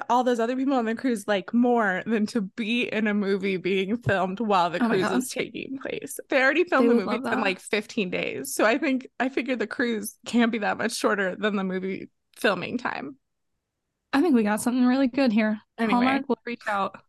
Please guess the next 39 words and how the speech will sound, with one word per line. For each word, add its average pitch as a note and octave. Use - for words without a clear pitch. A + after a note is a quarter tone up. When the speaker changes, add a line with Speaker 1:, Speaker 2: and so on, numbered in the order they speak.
Speaker 2:
<laughs> -
Speaker 1:
Call E4
us. -
They D#4
never C4+
respond G3+
when G3+
I G3
write G3
a F#3+
blog G3
begging B3
them G3+
to A3
let F#3
me -
write F3+
movies F3
for A3
them E3+
every D#3+
year. -
So A#3+
I A3+
don't A#3
think F#3+
this F3
is D#3+
gonna F3
do F3+
it, -
frankly. -
Speaker 2:
You A#3
never A#3
know. B3+
<laughs> -
Don't B3+
stop C4+
dreaming, A3+